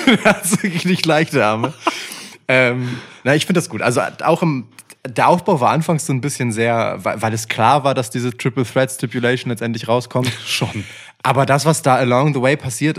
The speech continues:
Speaker 1: also ich mein, das ist alles cool und okay und folgerichtig und halt auch nicht zu sehr verkompliziert, weißt du?
Speaker 2: Ja.
Speaker 1: Es ist einfach genau das, was ich jetzt sehen will. Die schenken sich nix und das ist gut. Das ist wichtig für das Match. Ist gut.
Speaker 2: Ja,
Speaker 1: Bock.
Speaker 2: Mann.
Speaker 1: Richtig Bock. Schön.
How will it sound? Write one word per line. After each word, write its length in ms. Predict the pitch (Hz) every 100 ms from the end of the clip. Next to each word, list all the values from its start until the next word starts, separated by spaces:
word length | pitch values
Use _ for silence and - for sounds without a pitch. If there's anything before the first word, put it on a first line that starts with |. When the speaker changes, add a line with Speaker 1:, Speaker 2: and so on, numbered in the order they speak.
| 135
Speaker 1:
also 180 | 120 123
ich 220 | 131 -
mein, 320 | 151 139 120 - _ _ -
das 200 | - 151
ist 80 | 165
alles 320 | 135 202 - -
cool 240 | 196 247 190
und 140 | 165
okay 340 | 165 151 175
und 120 | 175 135
folgerichtig 760 | - 175 170 120 123 - 139
und 180 | 135 139
halt 160 | 139 131
auch 160 | 143
nicht 280 | 143 160 -
zu 180 | - 165
sehr 160 | 147
verkompliziert, 1000 | 139 143 143 135 117 - 180 180 175 - _
weißt 260 | 131 151 175
du? 40 |
Speaker 2:
Ja. 120 | 170 151
Speaker 1:
Es 180 | 214
ist 280 | 165 151 -
einfach 340 | 143 151 143 -
genau 280 | 113 120 143
das, 180 | 117
was 120 | 123 120
ich 100 | 117
jetzt 180 | 107
sehen 220 | 101 135 131
will. 100 | 117
Die 80 |
schenken 340 | 104 113 123 123
sich 160 | 110 117
nix 240 | 127 -
und 60 | 107
das 120 | 101
ist 120 | 107
gut. 280 | - 113 - - - -
Das 120 | 113
ist 160 | 113 104
wichtig 320 | 135 123 -
für 100 | 107
das 160 | 104
Match. 420 | 98 92 - - _ _ - - -
Ist 100 | -
gut. 280 | 113 110 - _ _ _ -
Speaker 2:
Ja, 60 | 123
Speaker 1:
Bock. 180 | 127 101
Speaker 2:
Mann. 160 | 98 98
Speaker 1:
Richtig 340 | 139 151 - -
Bock. 300 | 110 - - _ _ _ _ _ _ _ _ _
Schön. 360 | - 220 160